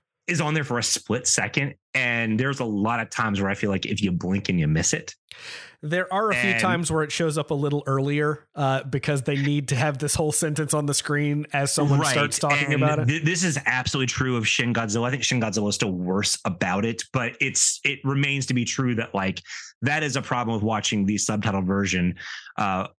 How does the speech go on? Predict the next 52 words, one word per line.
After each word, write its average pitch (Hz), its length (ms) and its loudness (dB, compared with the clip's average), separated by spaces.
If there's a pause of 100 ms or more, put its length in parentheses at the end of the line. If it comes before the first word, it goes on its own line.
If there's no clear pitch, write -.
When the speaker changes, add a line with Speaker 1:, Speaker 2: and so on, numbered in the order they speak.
Speaker 1:
of 127 220 0
that 107 180 -2
film, 104 180 2
is 92 120 0
it - 20 -2
ju-, 110 180 0
it 113 140 -2
feels 127 300 -2
like 117 200 -4
you're 110 200 0
kind 113 200 -2
of 98 60 -4
having - 260 0
a 95 60 2
speed 143 420 2
read 127 200 0
to 98 80 -2
keep - 340 -2
up 120 220 -2
because 104 240 0
it's - 180 0
just, - 180 0 (120)
everything 123 520 0
keeps 95 300 0
on 87 80 -6
happening 98 400 0
so 101 180 2
fast 104 480 -2
and 98 80 0
there's 92 300 -2
things 113 320 0
all 110 300 0
over 101 240 0
the, 92 260 0
the 98 80 -2
screen. 107 540 0 (580)
And, 110 640 0 (1300)
uh, 107 380 0
whereas 131 560 0
with 120 100 -4
the 123 60 0
dub, 131 340 0
you 120 80 2
don't 117 160 0
have 98 160 -2
to - 80 -2
worry 104 200 0
about 92 180 -2
that 98 180 2
as 90 100 -4
much. 98 220 0
And 143 380 0